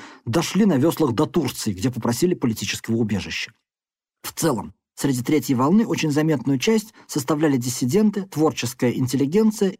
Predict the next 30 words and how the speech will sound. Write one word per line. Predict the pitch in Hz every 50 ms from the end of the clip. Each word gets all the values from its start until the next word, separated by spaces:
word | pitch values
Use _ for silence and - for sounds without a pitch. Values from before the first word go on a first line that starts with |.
| _
и | - 190
люди, | 185 202 262 233 175 160
которые | 120 - - 143 139 - 175 170 160 151
надеялись | 143 143 135 135 147 143 120 107 107 101 -
вне | 110 113 123 143 143 127 - -
С | 123 120 -
С | 110 - -
С | 107 - -
Р | 202 214 208 180
заняться | 135 131 127 143 170 170 - -
бизнесом. | 147 147 165 131 95 104 98 - - 92 -
У | 113
некоторых | 113 120 117 - - 190 196 190
это | - 104 - 120
получилось. | - 139 143 151 139 - - - - - - - _ _ _ _ _ _ _ _ _ _ _ _ _
В | _ - -
тысяча | - 208 208 - 185
девятьсот | 165 156 - 180 -
семидесятые | - 151 139 135 139 139 - 151 131 123 - 135 143
годы | 165 220 247 220 180
в | 160 -
С | - 139
Ш | 127 - - 165
А, | 147
Ф | 123 - -
Р | 135 131 127
Г, | 120 165 160
Франции | 127 - - 143 147 139 123 - - 110 104
и | - - 131 120
Израиле | 113 101 98 131 170 202 208 208 208 202